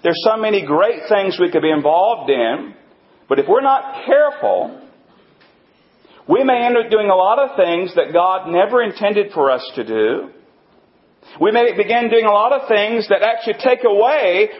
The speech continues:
from what God has told us to primarily do.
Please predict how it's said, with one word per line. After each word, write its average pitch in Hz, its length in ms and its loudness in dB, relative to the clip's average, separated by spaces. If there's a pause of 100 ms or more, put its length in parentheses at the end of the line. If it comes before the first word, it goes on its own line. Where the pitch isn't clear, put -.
from 202 140 2
what 202 240 0
God 233 300 2
has 208 220 -4
told 285 300 2
us 185 240 2
to 214 80 0
primarily 233 840 0
do. 110 300 -2